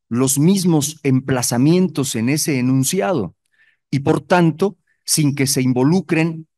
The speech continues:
las mismas singularidades en cada caso. Por ejemplo, cito aquí a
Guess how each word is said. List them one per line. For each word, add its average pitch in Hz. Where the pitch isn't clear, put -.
las 127
mismas 165
singularidades 135
en 117
cada 117
caso. -
Por 127
ejemplo, 110
cito 127
aquí 131
a 87